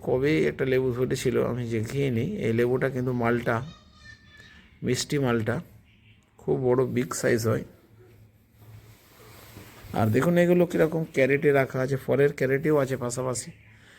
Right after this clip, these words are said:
একশো লিটার ড্রামের পাশে পাশে ক্যারেটেও আছে, ফলের ক্যারেটেও রাখা আছে। দেখুন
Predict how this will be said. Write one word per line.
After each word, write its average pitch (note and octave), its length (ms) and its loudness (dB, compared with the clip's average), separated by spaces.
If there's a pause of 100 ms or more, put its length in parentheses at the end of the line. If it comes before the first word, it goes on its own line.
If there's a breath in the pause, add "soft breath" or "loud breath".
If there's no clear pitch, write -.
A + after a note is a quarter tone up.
(360 soft breath)
একশো B2 280 0
লিটার C#3 320 2
ড্রামের B2 320 2
পাশে B2 280 -2
পাশে B2 520 -4 (1500 soft breath)
ক্যারেটেও C#3 440 4
আছে, C#3+ 300 2
ফলের C3 440 -2
ক্যারেটেও B2+ 440 -2
রাখা B2 300 -2
আছে। A#2 220 -2
দেখুন B2 420 -4